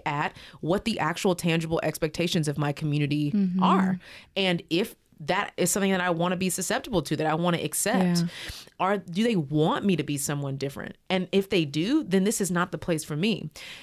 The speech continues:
Speaker 1: My, my counselor says this, "There was a season in my life where I would choose agony over loneliness." I would literally stay in
Speaker 2: Mm.
Speaker 1: something because I don't wanna be lonely. But I would be
Speaker 2: But that's lonely too.
Speaker 1: But that's lonely.
Speaker 2: Yeah.
Speaker 1: It's so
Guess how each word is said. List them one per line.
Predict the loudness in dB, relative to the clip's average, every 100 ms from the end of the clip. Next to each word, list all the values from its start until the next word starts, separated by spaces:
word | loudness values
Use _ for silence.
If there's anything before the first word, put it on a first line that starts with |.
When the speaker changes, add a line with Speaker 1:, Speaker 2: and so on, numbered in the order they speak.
| -10
Speaker 1:
My, | -4 -2
my | -2
counselor | 0 0 -2
says | 0 0
this, | 0 2
"There | 2
was | 2 -2
a |
season | -2 -2 0
in |
my | -2
life | -2 -2 -4
where | -4
I | 0
would | 0 0
choose | 0 -2 -2 -4
agony | -2 0 0 2
over | 0 0
loneliness." | 0 2 2 -2 -4 -6 -6 -8 -4
I | -2
would | 0
literally | 2 2 2 2 2
stay | 0 -2 0 2
in | 4 6
Speaker 2:
Mm. | 8
Speaker 1:
something | 8 6 4 0 0
because | 0
I | 2
don't | 2
wanna | 4
be | 4
lonely. | 4 2 2 2 2 0 -10 -20 -20 -20 -12 -4
But | 0
I |
would | 0 0
be | 4 6
Speaker 2:
But | 6
that's | 6 8
lonely | 8 8 6
too. | 6 8 8 6
Speaker 1:
But | 2
that's | 0 0
lonely. | -2 -2 -2 0 2
Speaker 2:
Yeah. | 4 4
Speaker 1:
It's | 4
so | 0 0 0